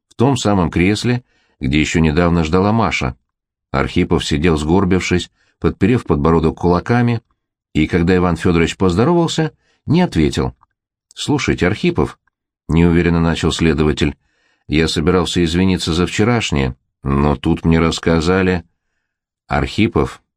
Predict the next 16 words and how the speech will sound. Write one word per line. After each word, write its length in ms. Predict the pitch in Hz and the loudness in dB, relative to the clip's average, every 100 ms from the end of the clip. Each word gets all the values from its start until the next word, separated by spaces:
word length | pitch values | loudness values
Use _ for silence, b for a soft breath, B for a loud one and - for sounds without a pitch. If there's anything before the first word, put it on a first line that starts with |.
| - | -6
продолжал 500 | 73 82 80 101 85 | 0 0 2 0 2
молча 360 | 92 98 - 85 | 0 0 -2 -2
смотреть 480 | 87 80 85 82 | 0 0 0 0
на 160 | 82 80 | 2 0
дверь 240 | 76 85 | 2 0
шкафа. 580 | 85 - 98 78 78 64 - _ - - _ _ | 0 -2 -2 -2 -4 -6 -8 _ -20 -20 _ _
"Как 320 | _ - 87 - | _ -4 -4 -2
так 240 | 110 - | -4 -2
получилось?" — 640 | 123 143 - 123 71 - - _ _ | -2 0 0 0 -2 -4 -14 _ _
спросил 440 | - 87 85 90 82 | -6 -2 0 0 0
Скопин. 520 | - 87 90 76 64 _ _ _ _ | 0 0 0 0 -2 _ _ _ _
"Какая 320 | - 104 170 92 | -4 -2 0 0
собака 480 | - 117 117 85 | 0 0 0 0
укусила 460 | 87 82 87 - 85 | 0 2 0 2 0
этого 240 | 78 82 | 2 2
Михеева? 580 | 85 107 127 87 69 64 | 2 0 0 0 0 -4